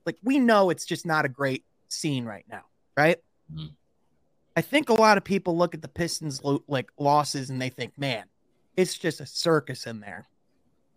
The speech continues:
Speaker 1: Mike, as someone that's around the team on a regular basis, would you describe the locker room atmosphere or the culture of the team as a circus?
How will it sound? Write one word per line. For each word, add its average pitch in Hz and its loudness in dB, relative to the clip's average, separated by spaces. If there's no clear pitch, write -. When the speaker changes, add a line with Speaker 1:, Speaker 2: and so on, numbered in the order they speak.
Speaker 1:
Mike, 165 2
as 151 -2
someone 269 4
that's 240 0
around 156 2
the 135 -2
team 110 -8
on 131 -2
a 127 -2
regular 120 -2
basis, - -10
would 151 2
you 233 2
describe 165 2
the 139 -2
locker 139 2
room 135 0
atmosphere 123 -2
or 123 -4
the 120 -10
culture 156 -2
of 127 -4
the 131 -16
team 123 -6
as 131 0
a 104 -8
circus? - 2